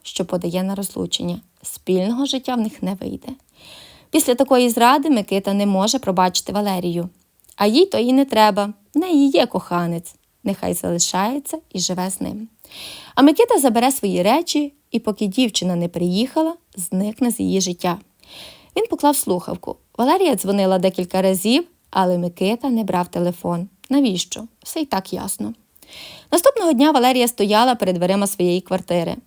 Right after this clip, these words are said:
Микита не чекав її так рано, тому навіть не встиг зібратись. Дружина на колінах просила її пробачити і говорила, що таке більше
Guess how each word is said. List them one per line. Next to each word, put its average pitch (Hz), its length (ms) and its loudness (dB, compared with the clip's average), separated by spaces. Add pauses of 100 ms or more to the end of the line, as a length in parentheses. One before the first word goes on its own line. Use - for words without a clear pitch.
(120)
Микита 220 580 -4 (180)
не 226 120 0
чекав 208 360 -2
її 175 160 -2
так 180 200 -6
рано, 170 380 -4 (520)
тому 226 200 0
навіть 220 480 0
не 208 140 0
встиг 202 280 -2
зібратись. 185 640 -6 (760)
Дружина 233 540 4
на 220 100 2
колінах 226 540 0
просила 196 420 -2
її 202 120 2
пробачити 190 760 -2 (500)
і 359 100 4
говорила, 302 520 4
що 196 320 -2
таке 240 440 -4
більше 330 460 2